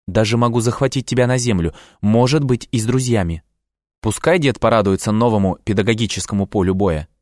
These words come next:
«Тиль, давай я сейчас ничего не буду отвечать», предложил я. Он весь расцвёл,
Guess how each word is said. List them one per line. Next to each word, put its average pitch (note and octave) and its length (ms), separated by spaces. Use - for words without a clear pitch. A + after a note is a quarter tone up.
«Тиль, F#2 280
давай A#2+ 360
я B2 100
сейчас E3 480
ничего A#2+ 340
не B2+ 120
буду A2 180
отвечать», G#2 460
предложил F2+ 480
я. D#2+ 220
Он G2+ 200
весь G2+ 260
расцвёл, F2 580